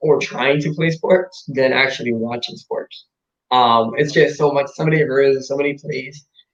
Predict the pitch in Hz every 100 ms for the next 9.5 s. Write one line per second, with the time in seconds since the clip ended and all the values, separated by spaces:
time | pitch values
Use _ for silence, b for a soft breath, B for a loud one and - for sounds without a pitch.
0 | _ 165 160 - 185 196 180 - 170 185
1 | 175 - _ _ _ _ _ _ _ _
2 | _ 160 170 185 170 156 170 180 180 170
3 | 165 160 151 151 143 143 139 131 120 127
4 | 135 - 135 - _ _ - 156 - 139
5 | 147 151 139 135 117 139 143 139 139 147
6 | 151 151 _ _ 147 147 147 120 - 131
7 | 143 165 165 - _ _ _ - 156 175
8 | 165 160 156 143 - - 139 139 147 151
9 | 131 135 131 135 127